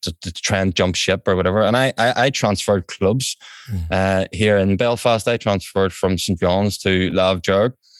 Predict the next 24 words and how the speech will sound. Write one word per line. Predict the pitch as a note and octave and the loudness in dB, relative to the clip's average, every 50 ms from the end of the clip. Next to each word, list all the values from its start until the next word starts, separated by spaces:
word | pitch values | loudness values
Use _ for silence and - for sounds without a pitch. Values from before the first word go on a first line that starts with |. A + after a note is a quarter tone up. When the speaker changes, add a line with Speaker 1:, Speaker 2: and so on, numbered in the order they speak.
| - - - _ _ _ - | -20 -20 -20 _ _ _ -2
Speaker 1:
who | G2+ F#2+ F#2+ F#2+ | 0 2 4 4
are | F#2+ F#2 F2 | 2 2 0
probably | - _ - G2+ G#2+ G#2 A2 F#2+ G2+ G#2 G2 F#2+ F2+ - | -4 _ -4 -2 0 0 0 0 2 2 2 2 0 0
our | E2+ F2+ F2+ F2 - _ _ _ _ _ _ _ _ _ _ _ _ _ _ _ - | 0 0 0 -2 -6 _ _ _ _ _ _ _ _ _ _ _ _ _ _ _ -2
biggest | G#2 G2 G2 F#2 - - | -2 0 0 0 0 2
rivals. | G2 F2+ F2+ F2+ G#2+ B2+ A2+ - - - - - | 2 2 2 2 0 -2 -2 -4 -8 -10 -14 -14
Um, | - - F#2 F#2+ F#2+ F#2 F#2+ F#2 F#2+ F#2+ F#2 F2 - - - - - - - - _ _ - - | -8 -4 -2 0 2 2 2 2 2 2 0 0 -4 -8 -20 -20 -20 -20 -20 -20 _ _ -4 -2
and | G#2+ G#2+ | 0 2
in, | G#2 G#2 G#2 - - - | 2 0 0 -2 -2 -2
in | G3+ G2+ | -2 -2
two | - - C3+ C3 | 0 0 0 0
thousand | - B2 G#2+ G2+ A2 G#2+ | 0 0 0 0 0 0
and | F#2+ | 0
seventeen, | - - F#2+ G2 F#2+ G2+ F2+ - G2 G2 G#2 A2 A2 G#2 - _ _ _ _ _ _ - | 0 0 0 0 0 -2 -2 -2 -2 0 0 0 0 -2 -4 _ _ _ _ _ _ -4
I | G#2 A2 A#2 | -2 0 0
won | A2 G#2 G2 G2 | 0 0 0 2
a | G2+ G2 F#2 F#2 F2+ _ _ _ _ _ _ _ _ _ - | 2 0 0 0 -2 _ _ _ _ _ _ _ _ _ -4
championship | - G2 F#2 - - B2 A2+ - B2 A#2 - | -2 -2 -2 -2 -2 -4 -2 0 -2 -2 -2
with | - A#2+ G#2 - | -4 -6 -2 0
Lavjerg, | B2 A#2 A#2 A2 A#2 A#2+ A#2 A#2+ A2 - | 2 2 2 2 2 2 2 2 0 -2
a | - | -6
senior | - - G#2 F#2+ G2 F#2 | -4 -2 0 0 0 0
football | - G2 F2+ - A2 A2+ G#2 | 0 -2 -2 0 -2 -2 0
championship. | - A#2 A#2 A#2+ A#2+ A#2 - B2 - | -2 -2 -2 -2 -2 -2 -2 -4 -4